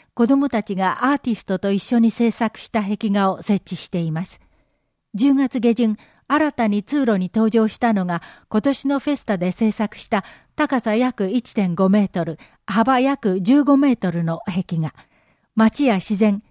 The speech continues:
そこに暮らす人などが描かれた色鮮やかな壁画が明るく楽しい歩行空間を演出しています。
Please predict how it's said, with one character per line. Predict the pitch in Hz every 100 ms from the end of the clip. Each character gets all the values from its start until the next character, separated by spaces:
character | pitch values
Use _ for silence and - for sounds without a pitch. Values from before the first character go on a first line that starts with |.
| _
そ | - 226
こ | 262
に | 262
暮 | 269
ら | 262
す | - 262
人 | - 254
な | 208
ど | 185
が | 180 185
描 | 202 220
か | - 214
れ | 196
た | 190 185 - _ _
色 | 233 294 277 254
鮮 | 285
や | 269 220
か | 190
な | 175
壁 | 185 - 226
画 | 226
が | 214 208 - -
明 | 220 285
る | 285
く | - -
楽 | 262 269
し | 262 277 185
い |
歩 | 170 202
行 | 233 220
空 | 240 214
間 | 180 170
を | 170 175
演 | 208 180
出 | 165 -
し | 175
て | -
い | 170 151
ま | 185
す。 | -